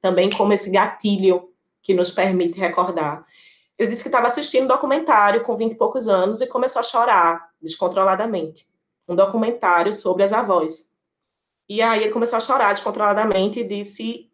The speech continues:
"Eu acho que eu sou uma dessas crianças." E entrou em contato com as avós. E a, as, as mães e, a,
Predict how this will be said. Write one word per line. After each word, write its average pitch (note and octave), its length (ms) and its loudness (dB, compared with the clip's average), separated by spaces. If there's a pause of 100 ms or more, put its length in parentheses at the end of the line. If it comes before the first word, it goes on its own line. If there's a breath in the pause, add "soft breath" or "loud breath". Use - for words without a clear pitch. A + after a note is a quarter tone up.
(100)
"Eu A3 200 2
acho A3 180 0
que - 60 -2
eu A#3+ 40 2
sou A#3+ 180 -2
uma A3 100 0
dessas G#3+ 240 -6
crianças." A3+ 720 -4 (380)
E G#3 120 0
entrou A3+ 260 2
em A#3+ 80 2
contato A#3+ 400 0
com A3+ 80 0
as G3+ 120 2
avós. F3+ 720 2 (1300)
E G3+ 840 2
a, F3 560 4
as, E3 560 -4 (200)
as F3 180 0
mães F#3 340 -2
e, F#3+ 60 -2
a, F3+ 240 -2